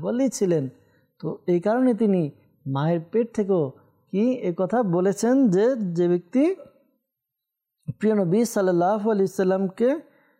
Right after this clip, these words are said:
আহ, অস্বীকার করলো, তারা কি করলো? ধ্বংস হলো। বাস্তবিকই আমাদের প্রিয় নবী সাল্লাল্লাহু আলাইহি সাল্লামের,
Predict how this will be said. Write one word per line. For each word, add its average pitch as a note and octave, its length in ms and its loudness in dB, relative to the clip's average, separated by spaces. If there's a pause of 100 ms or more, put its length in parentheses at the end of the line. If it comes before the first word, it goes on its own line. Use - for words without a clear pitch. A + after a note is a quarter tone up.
(260)
আহ, D3 580 -4 (800)
অস্বীকার A#3 460 0
করলো, E3+ 300 0
তারা E3 260 0
কি G3 160 -12
করলো? C#4 340 0 (720)
ধ্বংস G3 400 0
হলো। D#3+ 500 -2 (400)
বাস্তবিকই D#3+ 720 0 (400)
আমাদের D#3+ 380 0 (140)
প্রিয় F3 360 2
নবী E3 340 0
সাল্লাল্লাহু D#3+ 640 -2
আলাইহি E3 200 0
সাল্লামের, D#3+ 360 0